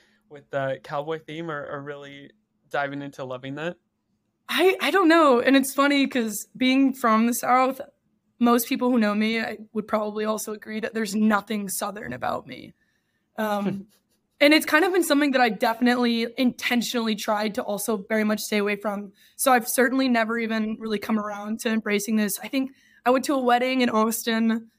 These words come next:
Speaker 2: um, where I went to college a couple months ago and went and bought, like, some cowboy boots just for, like, shits. And I, I don't know, I think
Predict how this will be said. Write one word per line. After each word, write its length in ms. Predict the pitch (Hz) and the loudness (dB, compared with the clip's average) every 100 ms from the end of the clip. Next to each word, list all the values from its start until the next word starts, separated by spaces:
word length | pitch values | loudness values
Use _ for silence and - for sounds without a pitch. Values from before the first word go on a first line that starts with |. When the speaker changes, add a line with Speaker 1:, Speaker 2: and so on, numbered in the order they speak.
| _ _ _ _ _ | _ _ _ _ _
Speaker 2:
um, 580 | 214 214 202 202 202 208 - | -6 -4 -4 -6 -10 -14 -8
where 140 | 226 220 | -2 0
I 20 | |
went 140 | 214 | 0
to 60 | 247 | -4
college 480 | - 226 220 214 220 | 0 0 2 -2 -6
a 60 | |
couple 220 | 226 - | -8 -8
months 220 | 214 208 - | -8 -6 -4
ago 460 | 214 208 214 214 | 0 2 4 2
and 340 | 202 202 202 220 | -2 -4 -2 0
went 160 | 226 | 2
and 80 | 233 | 0
bought, 240 | 208 214 | 0 0
like, 140 | 214 214 | -2 -2
some 160 | 233 | -4
cowboy 400 | 214 208 202 214 | -2 -2 0 0
boots 520 | 196 214 208 214 - - _ _ _ | 0 0 0 -2 -8 -12 _ _ _
just 260 | - 330 320 | -2 -2 0
for, 180 | 359 349 | 2 2
like, 180 | 294 262 | 0 -2
shits. 420 | - 294 262 - | 0 2 2 0
And 100 | 220 | 2
I, 280 | 214 220 - - | 2 0 -4 -2
I 80 | 240 | 2
don't 140 | 247 247 | 4 6
know, 240 | 240 220 | 6 4
I 80 | 214 | 2
think 360 | 262 247 240 | 0 -4 -6